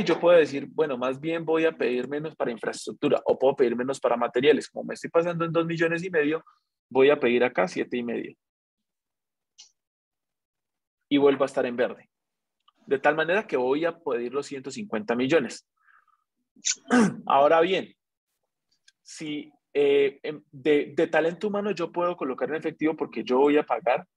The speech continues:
eh, no sé, cinco millones de pesos también. ¿Cierto? Acá ya estoy colocando, miren, en efectivo estoy colocando dieciséis millones.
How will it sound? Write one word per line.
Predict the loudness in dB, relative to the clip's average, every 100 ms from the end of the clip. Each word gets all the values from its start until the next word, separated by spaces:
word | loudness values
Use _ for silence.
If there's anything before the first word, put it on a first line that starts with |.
| _ -10
eh, | -6 -4 -4 -6 -12 _ _ _ -12 -12 _ _ _ _
no | -14 -10
sé, | -8
cinco | -6 -4 -2 -2
millones | 0 0 0
de | -2
pesos | -4 -6 -8
también. | -6 -6 -8 -20 -20 _ _ _ _ _ _ _ _ 2
¿Cierto? | 2 4 2
Acá | 2 2 2
ya | 0
estoy | -2 -8 -2
colocando, | 0 0 -2 -4 -4
miren, | -4 -8 -10
en | -8
efectivo | -6 -4 -4 -2 -2 -2 -4 _ _ _ _ _ -10
estoy | -6 -4
colocando | 0 0 0 -2 0
dieciséis | 0 -2 -4 -4 -4 -4
millones. | -4 0 0 -2 -18